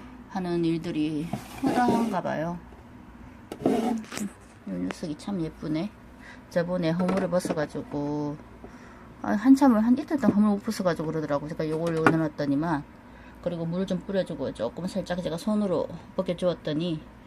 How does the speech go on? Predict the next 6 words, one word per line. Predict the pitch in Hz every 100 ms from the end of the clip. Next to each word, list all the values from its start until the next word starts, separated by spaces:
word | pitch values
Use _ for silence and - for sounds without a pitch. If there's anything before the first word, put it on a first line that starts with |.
| - - - -
이렇게 | - - 170 165 -
깨끗하게 | - 185 208 208 - 175 175 -
허물을 | 196 196 190
벗었네요. | 185 185 185 - - 175 214 - - - - - - - - -
지금 | - 190 208 202 196 196 202
우리 | 190 196 196 202